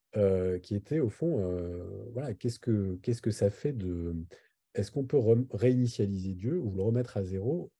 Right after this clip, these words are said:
sachant qu'on n'est pas satisfait, euh,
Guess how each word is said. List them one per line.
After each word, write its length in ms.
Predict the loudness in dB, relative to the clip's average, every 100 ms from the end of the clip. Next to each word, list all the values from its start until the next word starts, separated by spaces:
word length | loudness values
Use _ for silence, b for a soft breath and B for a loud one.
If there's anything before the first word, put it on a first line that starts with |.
| -20 -8
sachant 400 | -2 0 0 -4
qu'on 520 | 2 4 4 4 2
n'est 100 | 0
pas 160 | 0 0
satisfait, 720 | 2 0 -4 -12 -8 -6 -8 b b b b _ 0
euh, 760 | 4 4 2 -2 -4 -6 -8